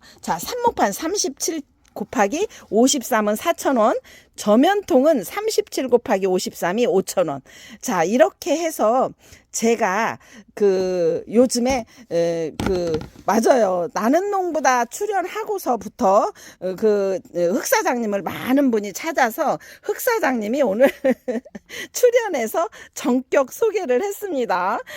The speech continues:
예, 꼼꼼하셔서, 어머, 워낙 꼼꼼해서 잘 만드는, 어, 쑥쑥이 영상, 어,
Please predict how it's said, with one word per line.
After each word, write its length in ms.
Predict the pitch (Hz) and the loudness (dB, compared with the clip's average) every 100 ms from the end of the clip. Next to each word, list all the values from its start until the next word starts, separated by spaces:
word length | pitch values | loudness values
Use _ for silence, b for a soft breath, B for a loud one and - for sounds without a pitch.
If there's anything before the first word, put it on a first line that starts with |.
| B 247 | B -2
예, 240 | 196 190 | 2 2
꼼꼼하셔서, 960 | - 427 427 403 269 269 233 339 214 147 | 0 -4 -4 -2 0 0 0 0 0 -4
어머, 440 | - 170 208 240 - | -6 -2 0 0 -4
워낙 340 | 175 196 277 | -6 -4 -2
꼼꼼해서 540 | 294 294 285 220 - 240 | -2 0 0 0 0 -2
잘 540 | - - 165 208 240 | -6 -12 -2 2 4
만드는, 600 | 269 277 262 233 254 339 440 B B B | 4 2 2 2 2 2 0 B B B
어, 460 | 180 175 170 160 131 - | 2 4 2 0 -6 -10
쑥쑥이 520 | - 466 - 381 247 | 0 0 2 0 2
영상, 600 | 190 190 202 185 208 147 b b b | 2 2 2 2 0 -4 b b b
어, 240 | - 165 | -6 -2